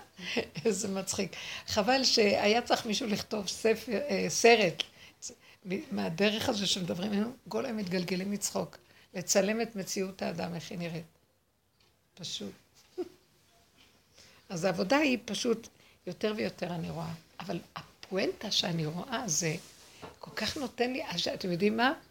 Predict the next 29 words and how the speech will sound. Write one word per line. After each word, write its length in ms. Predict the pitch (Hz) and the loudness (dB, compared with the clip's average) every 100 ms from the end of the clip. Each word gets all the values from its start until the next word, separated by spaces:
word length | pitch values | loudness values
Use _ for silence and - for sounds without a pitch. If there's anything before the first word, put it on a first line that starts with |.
| _ - | _ -20
פתאום 240 | - 202 240 | -14 -6 -4
אני 120 | 254 | -4
קולטת... 440 | - 220 226 233 208 - - - _ | -2 -2 0 -2 -4 -12 -20 -20 _
מי 80 | 262 | 0
שרואה 260 | - 370 | 4 4
את 120 | 277 269 | 4 2
הפואנטה, 460 | - 233 302 330 | -2 2 2 2
הוא 100 | 254 | 4
רק 200 | - 311 | 4 6
מחפש 500 | 339 - - 294 254 | 6 8 6 6 4
איפה 200 | - - | 2 8
יש 200 | 226 233 | 8 8
שלילה, 320 | 254 240 220 | 8 8 10
במקום 400 | 196 202 - 269 | 8 4 6 8
לברוח. 460 | 233 202 214 208 - | 10 10 10 10 10
"היי, 680 | 440 427 427 440 453 415 - - - | 12 12 12 12 12 12 12 -2 12
הנה 260 | 415 508 403 | 12 12 12
פה 80 | 440 440 | 12 12
יש, 100 | 339 415 330 - - | 12 12 8 -2 4
פה 140 | 269 | 12
יש 100 | 277 | 12
זבל, 480 | 233 185 285 220 240 | 12 12 12 12 12
בוא 180 | 180 403 | 12 6
נרוץ 400 | 453 427 453 - | 6 10 8 12
לשם, 360 | 403 269 - 320 | 10 12 10 12
עוד 140 | 403 - | 10 10
פה, 80 | 427 | 10
הנה 300 | 415 427 | 10 12
זה, 80 | 403 | 10